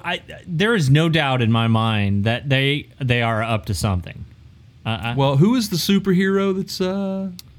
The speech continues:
Speaker 2: the superhero out there? What's his name? His name is, um, Magneto. He's a fictional
Speaker 1: Oh, right,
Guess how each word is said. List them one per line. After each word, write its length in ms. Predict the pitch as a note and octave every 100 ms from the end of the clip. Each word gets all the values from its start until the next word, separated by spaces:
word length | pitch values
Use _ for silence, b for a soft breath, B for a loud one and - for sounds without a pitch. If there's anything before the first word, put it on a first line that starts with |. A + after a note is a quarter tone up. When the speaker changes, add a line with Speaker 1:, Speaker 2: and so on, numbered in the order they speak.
| b b b b b b b b b -
Speaker 2:
the 60 | D3+
superhero 600 | - F3 E3+ F3+ F3+ F3+
out 140 | F3+
there? 220 | F3 F3 F3
What's 180 | F3
his 100 | E3+
name? 280 | E3+ F3 F3
His 160 | C#3 C3
name 240 | C#3 C#3+
is, 260 | C3+ B2 B2+
um, 480 | C3 B2+ B2 A#2+ A#2 - - -
Magneto. 560 | A2+ A2+ G2+ B2+ D3 D#3
He's 100 | C#3
a 300 | F3+ F3+ F3+
fictional 240 | F#3+ F#3 F#3
Speaker 1:
Oh, 100 |
right, 80 | E3+